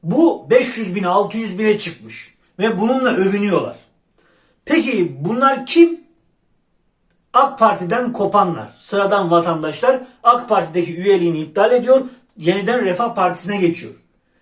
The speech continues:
Yani bu seçmen uzaydan gelmedi. Bu seçmen C H P'den, diğer partilerden gelmedi. Bu seçmen ak Parti'nin seçmeni. A K P'ye oy veren seçmen tabanda ak Parti'den ayrılıyor.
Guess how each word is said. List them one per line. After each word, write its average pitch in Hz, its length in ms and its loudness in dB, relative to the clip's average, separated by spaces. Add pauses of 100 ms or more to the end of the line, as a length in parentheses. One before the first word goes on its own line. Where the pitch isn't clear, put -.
(100)
Yani 196 420 0 (180)
bu 254 180 -4
seçmen 240 400 -2
uzaydan 226 460 0
gelmedi. 175 460 -4 (300)
Bu 220 100 -4
seçmen 220 460 -2
C 175 120 -8
H 202 140 -4
P'den, 208 400 -2
diğer 208 260 0
partilerden 202 580 -4
gelmedi. 170 520 -4
Bu 247 80 -4
seçmen 202 500 -2
ak 262 220 0
Parti'nin 220 340 0
seçmeni. 143 500 -8 (280)
A 240 160 4
K 233 160 -4
P'ye 202 220 2
oy 214 280 2
veren 156 280 0
seçmen 135 540 -4
tabanda 196 680 0 (160)
ak 254 240 2
Parti'den 160 380 -2
ayrılıyor. 233 520 0